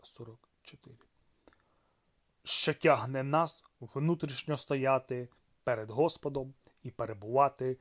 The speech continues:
з Ним. І не потрібно нічого боятися. Я впевнений, що ми огороджені від усяких небезпек, поки ми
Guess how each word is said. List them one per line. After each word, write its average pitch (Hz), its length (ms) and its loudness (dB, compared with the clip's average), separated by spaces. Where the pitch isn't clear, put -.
з 135 240 -2
Ним. 120 420 0
І 151 100 2
не 165 100 2
потрібно 208 460 0
нічого 185 380 6
боятися. 139 680 2
Я 156 160 4
впевнений, 127 580 0
що 127 240 -6
ми 127 200 -10
огороджені 175 640 0
від 175 180 -2
усяких 160 400 0
небезпек, 151 640 0
поки 135 220 0
ми 135 160 -4